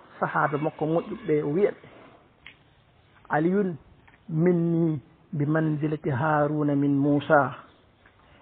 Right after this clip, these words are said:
illa annahu la nabiyyu ba'di. La yanbaghi an azhaba illa wa anta khalifati fi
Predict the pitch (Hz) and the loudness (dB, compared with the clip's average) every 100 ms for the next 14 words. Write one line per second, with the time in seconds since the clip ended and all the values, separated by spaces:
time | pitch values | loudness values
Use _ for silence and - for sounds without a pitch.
0 | - 170 147 147 151 - 143 139 123 135 | -2 0 2 4 2 2 -2 0 0 -2
1 | 135 - - 135 131 131 131 127 131 127 | -4 -10 -4 2 4 4 0 -2 -2 0
2 | - 117 127 120 - - _ _ _ _ | -2 -2 -4 -8 -10 -20 _ _ _ _
3 | _ - _ _ _ 143 147 190 208 190 | _ -20 _ _ _ -2 4 6 6 2
4 | 170 196 208 160 175 156 175 160 - 165 | 4 4 4 2 0 2 0 -2 -2 -2
5 | 156 - 165 139 165 147 151 143 - - | -2 0 2 2 0 2 0 -2 -8 -20
6 | _ - 170 160 156 143 135 147 180 160 | _ -4 -2 0 2 2 2 0 -2 -4
7 | 135 143 - 147 208 - 170 165 151 131 | -4 -6 -2 -2 -2 -2 -6 -4 -4 -6
8 | - - - 160 | -12 -20 -4 -2